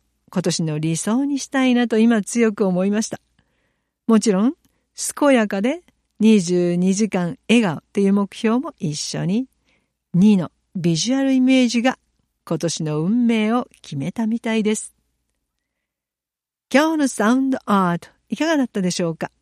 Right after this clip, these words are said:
今日オンエアした楽曲は、エフエムピピのTwitterと番組ブログにて紹介しています。ブログには今日の放送後期の他に、音声アーカイブがありますので、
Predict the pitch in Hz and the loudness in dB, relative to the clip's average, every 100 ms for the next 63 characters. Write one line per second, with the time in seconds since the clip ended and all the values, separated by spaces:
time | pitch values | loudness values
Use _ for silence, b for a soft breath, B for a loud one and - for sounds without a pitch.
0 | _ _ _ _ _ 190 180 165 226 277 | _ _ _ _ _ 0 0 2 2 2
1 | 311 277 226 214 202 202 180 196 - _ | 0 -2 0 0 -2 -4 -2 -4 -6 _
2 | _ - 160 180 302 302 285 262 247 226 | _ -10 -6 0 0 2 0 2 2 0
3 | 202 202 - 180 175 202 - _ - 170 | -2 -6 -4 -4 -4 -4 -6 _ -6 -2
4 | 214 208 196 190 196 185 180 170 - 151 | 0 0 0 0 0 -2 -2 -6 -6 -8
5 | - 175 - 165 165 - - _ _ _ | -6 -6 -6 -6 -6 -10 -18 _ _ _
6 | _ _ _ 190 240 269 247 233 226 _ | _ _ _ 2 4 4 4 4 2 _
7 | _ - 202 180 160 185 226 254 247 247 | _ -2 0 0 -2 -2 0 -2 0 -2
8 | 240 226 214 214 214 226 247 _ _ _ | 0 0 0 0 0 0 0 _ _ _
9 | _ _ _ - 233 - 233 220 208 202 | _ _ _ 0 0 2 0 2 0 0
10 | 185 180 185 180 190 190 - 180 214 | -2 0 0 0 0 -2 -2 -4 -4